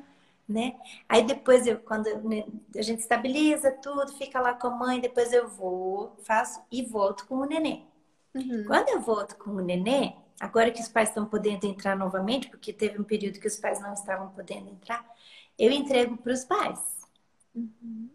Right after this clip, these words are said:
Speaker 1: Eu entrego o nenê lá pros pais e ele traz o nenê pra mãe.
Speaker 2: Uhum.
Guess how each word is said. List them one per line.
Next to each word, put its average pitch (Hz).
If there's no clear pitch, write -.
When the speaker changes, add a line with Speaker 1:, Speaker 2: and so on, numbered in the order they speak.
Speaker 1:
Eu 220
entrego 226
o 233
nenê 214
lá 233
pros 330
pais 220
e 247
ele 302
traz 202
o 208
nenê 196
pra 202
mãe. 190
Speaker 2:
Uhum. 233